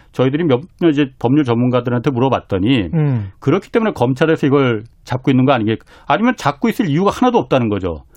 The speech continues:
Speaker 2: 그러네요.
Speaker 1: 공소시효도 다 끝났는데 못 털어줘. 오해만 사게 왜 잡고 있어?
Speaker 2: 아.
Speaker 1: 남았으니까 잡고 있을 건데 남은 이유로 보면은 그 포괄 일제밖에 없을 거다.
Speaker 2: 아.
Speaker 1: 그거로는 가능성이 있다는 거죠.
Speaker 2: 그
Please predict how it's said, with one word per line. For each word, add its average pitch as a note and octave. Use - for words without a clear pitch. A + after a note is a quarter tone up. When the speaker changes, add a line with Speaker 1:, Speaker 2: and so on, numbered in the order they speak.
Speaker 2:
그러네요. C3+
Speaker 1:
공소시효도 B3
다 -
끝났는데 G#3
못 E3
털어줘. A3
오해만 F#3
사게 E3
왜 C#3
잡고 D3+
있어? F2+
Speaker 2:
아. C3
Speaker 1:
남았으니까 F#3+
잡고 -
있을 C#3+
건데 A2+
남은 B2+
이유로 D3+
보면은 B2
그 D3
포괄 G#3+
일제밖에 C3+
없을 C3
거다. F2+
Speaker 2:
아. G#2+
Speaker 1:
그거로는 F3
가능성이 C3+
있다는 F2
거죠. E2
Speaker 2:
그 G#3